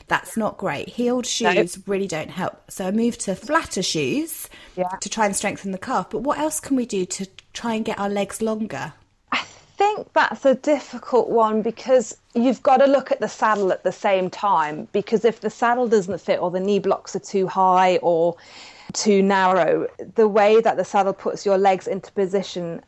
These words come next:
Speaker 2: um, you've kind of got to take that into account.
Speaker 1: Mm.
Speaker 2: But just making sure that your hamstrings are long, because when you ride, the hamstrings are shortened.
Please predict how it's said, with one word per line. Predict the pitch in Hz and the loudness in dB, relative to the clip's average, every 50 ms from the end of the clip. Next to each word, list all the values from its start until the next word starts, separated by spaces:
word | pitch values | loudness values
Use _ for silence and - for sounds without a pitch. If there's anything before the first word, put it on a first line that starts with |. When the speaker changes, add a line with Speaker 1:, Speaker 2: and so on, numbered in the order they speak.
| - | -6
Speaker 2:
um, | - 175 180 175 175 175 175 175 165 - | -4 0 0 0 0 -2 -4 -8 -8 -8
you've | - 185 - - | -8 -8 -8 -4
kind | - 208 208 214 | -2 0 0 0
of | 202 | 2
got | - - - | 0 -2 -2
to | - - | -2 -6
take | - 196 - - | -4 -4 -2 0
that | 190 170 - | 0 0 0
into | 185 185 - - 185 | -2 -6 -6 -4 -4
account. | 180 180 - - 202 165 156 - - - _ - | -4 -4 -2 -2 0 0 0 -2 -6 -12 _ -14
Speaker 1:
Mm. | 208 196 190 185 185 180 _ | -12 -10 -10 -10 -12 -12 _
Speaker 2:
But | - 233 220 | 0 0 2
just | 285 311 302 - | 2 0 2 4
making | 277 269 254 247 - 233 226 | 4 4 4 2 0 -6 -6
sure | - - 254 226 208 | -2 0 0 2 2
that | 208 - | 2 2
your | 147 196 202 | 2 2 0
hamstrings | 196 - - 220 208 220 214 - - 208 196 196 196 180 - - _ _ _ _ _ - 196 | 0 0 -2 0 0 0 -2 -2 -2 -2 -2 -2 -4 -6 -8 -16 _ _ _ _ _ -2 2
are | 202 | 4
long, | 202 196 202 202 208 | 6 6 4 4 4
because | 196 196 - - 190 175 - - - _ - | 0 -2 -2 -2 -10 -8 -10 -12 -20 _ -6
when | - 196 190 196 196 | -2 -2 0 0 0
you | 190 190 185 | -2 -2 0
ride, | 185 202 196 196 196 196 196 196 190 - - - - | 2 4 6 6 6 4 4 2 0 -4 -10 -6 -6
the | 180 | -4
hamstrings | - 208 202 202 - - - 190 190 180 - | -2 0 -2 -2 -2 -2 -4 -4 -2 -2 0
are | - - 185 185 190 185 | 2 4 4 4 4 0
shortened. | - - 190 190 190 180 - - 190 185 196 214 226 220 | 0 2 2 4 2 2 0 0 0 0 2 0 -2 -4